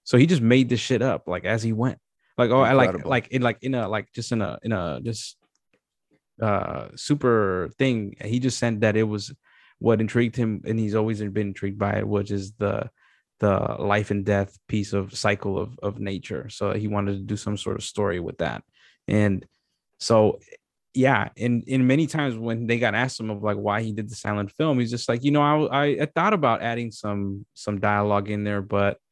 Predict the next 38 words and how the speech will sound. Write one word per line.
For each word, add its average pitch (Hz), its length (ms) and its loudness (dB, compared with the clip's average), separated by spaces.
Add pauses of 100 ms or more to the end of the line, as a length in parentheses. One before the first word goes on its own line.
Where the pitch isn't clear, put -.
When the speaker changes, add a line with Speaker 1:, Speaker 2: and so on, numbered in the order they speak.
(720)
Speaker 1:
it 139 120 4
just 175 220 4
never 185 240 4
really 175 280 4
made 147 200 2
sense - 540 -6 (280)
because 107 1120 0 (600)
he's 131 140 -2
on 156 120 4
an 156 120 4
island 123 320 0
by 113 140 0
himself. 104 460 -6 (300)
Like, 104 260 -8
why 113 360 0
would 120 180 -2
he 120 80 -4
need 117 160 -4
to 104 80 -8
talk, - 320 -6 (160)
you 110 140 -8
know, 101 300 -6
to 104 100 -6
anything? 101 400 -6
We 120 120 0
do 139 200 6
enough 113 260 0
Speaker 2:
<laughs> - 80 -4
Speaker 1:
talking 104 320 -4
already 85 380 -6
as 95 180 -10
it 73 80 -10
is." - 300 -12 (280)
Speaker 2:
Yeah, - 220 -10
Speaker 1:
And, 98 220 0
Speaker 2:
uh, - 20 -4
Speaker 1:
uh, 98 260 -2 (800)
so, 113 500 4